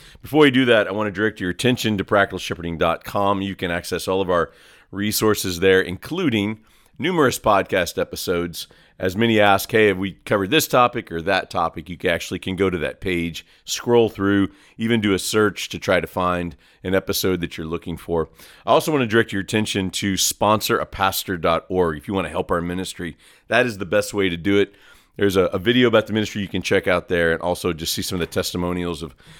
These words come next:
pastors, even internationally, that we worked with. But we'd love for you to check that out, and, uh, thanks for any help and support you can give the ministry. And we wanna jump right into topic as we, as we always do. And Jim, we,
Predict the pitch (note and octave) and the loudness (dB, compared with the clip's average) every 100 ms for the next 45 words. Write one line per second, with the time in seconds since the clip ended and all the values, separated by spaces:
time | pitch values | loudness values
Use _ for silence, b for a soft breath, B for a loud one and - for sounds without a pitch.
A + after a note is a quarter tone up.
0 | B B B B2 B2+ - A#2 G#2+ F#2+ F2+ | B B B 4 4 2 -2 0 -2 -2
1 | A2 G2+ F2+ F#2 G2 F#2+ F2 E2 D#2 D#2 | 0 0 2 2 0 -2 -2 -2 -4 -4
2 | E2 D#2+ E2+ D2+ D2 E2 F#2+ G2 G2+ G2 | -4 -4 -6 -8 -6 -4 -2 2 0 0
3 | F#2 E2 - F#2+ F#2+ E2+ E2 E2+ E2 D2+ | -2 -2 -2 -2 0 0 2 2 2 -4
4 | - b b b b F2+ E2 A#2+ A2+ A2+ | -12 b b b b -4 -2 0 0 0
5 | G#2+ G2+ G2+ G2 F#2 F2 G2+ F#2+ F2+ F#2 | 0 2 2 2 -2 -4 0 0 -2 -6
6 | F2 F2 E2 E2+ F2 - F#2+ F#2+ _ _ | -4 -2 -2 -2 -2 -4 -6 -6 _ _
7 | _ _ _ _ _ - A#2 A#2+ B2+ C#3+ | _ _ _ _ _ -6 2 4 6 6
8 | A#2 A#2 A2 G#2 G2 G2+ A2 G2+ F2 D#2+ | 4 2 4 2 0 0 0 0 -6 -6
9 | E2 - b b b E2+ F2+ F2 E2+ D2 | -10 -12 b b b -4 0 2 0 -4
10 | E2 F2+ E2 - b b b b G2 G2 | -2 -2 -2 -8 b b b b -4 -2
11 | F#2+ C3+ C3 B2+ | 2 2 4 0